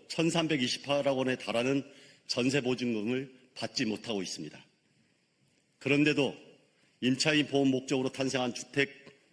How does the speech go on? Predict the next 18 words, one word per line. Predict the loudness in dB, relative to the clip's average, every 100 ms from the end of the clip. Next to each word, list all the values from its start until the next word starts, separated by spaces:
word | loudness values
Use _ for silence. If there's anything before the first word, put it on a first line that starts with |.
| _ _ -4
임대차법이 | 0 2 2 -2 -2 0 0 -2 -8
아무런 | -4 0 2 2 0 -2
역할을 | -4 -4 -4 -4 -4
하지 | -4
못하고 | -2 -2 -4
있습니다. | -6 -8 -12 -14 _ _ _ _ _ _ _ _ _ -8
이 | -2 0
현실을 | 2 2 2 2
개선하고자 | 0 0 2 0 0 -2 -2 -12 -20 _ _ _ -4
전세 | 0 2 2
사기 | 0 0
피해자들, | -2 0 2 0 0 -4 -8 -20 _ _ _ -14
주거권 | -6 2 2 4 2 2 -2 -10 0
운동가들과 | 4 6 6 4 2 2
함께 | 0 0 -2 -2 -4 -18 -20 _ _ -12
주택 | -10 0 0 2
임대차법 | 2 2 -2 -10 -8 -2 -2 -2
개정안을 | -4 0 0 0 -2 -4